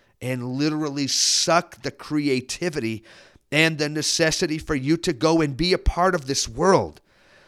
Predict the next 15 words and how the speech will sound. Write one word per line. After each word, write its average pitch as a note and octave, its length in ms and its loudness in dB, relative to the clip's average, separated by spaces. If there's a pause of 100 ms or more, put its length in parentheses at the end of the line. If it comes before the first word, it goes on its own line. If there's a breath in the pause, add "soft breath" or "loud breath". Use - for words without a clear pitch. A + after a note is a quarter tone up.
(160 soft breath)
My D#3+ 160 4
hope F3 240 -2
is D#3 120 -6
for - 140 -6
you D3 200 -4
to C#3 160 -10
rise C#3 680 -6
up D3 200 -4
and B2+ 120 -8
stop - 520 -4
being C3+ 260 -10
a B2 40 -8
spectator D3 840 -2
in A2+ 100 -6
life A2 260 -4